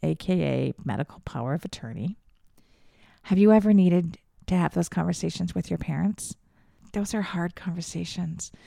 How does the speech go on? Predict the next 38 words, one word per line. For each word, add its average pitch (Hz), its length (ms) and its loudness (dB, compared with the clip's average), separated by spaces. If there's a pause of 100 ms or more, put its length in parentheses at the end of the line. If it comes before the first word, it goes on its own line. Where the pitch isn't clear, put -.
(300)
No 247 60 0
matter 294 220 6
what 180 260 4
your 240 120 0
relationship 208 640 -2
is - 180 -6
with - 180 -8
your 160 80 -2
parent, 160 400 -4
it's 190 220 -8
a 202 40 -2
hard 170 580 -2
topic. 156 540 -8 (960)
Like, 226 120 -2
she - 200 -6
doesn't 226 320 4
want 220 160 4
to 190 60 2
be 175 200 -4
artificially 175 600 -2
kept - 280 -6
alive, 170 520 -2 (760)
which 196 280 4
I 180 140 2
can 185 160 -2
totally 175 380 2
understand. 175 580 0 (1400)
The 214 100 -2
D 240 220 2
N 302 60 6
R 226 160 4
form 208 420 4 (120)
wasn't 190 420 2
that 185 280 0
bad, 147 380 -2 (520)
but - 200 -2
when 190 200 4
you 185 100 4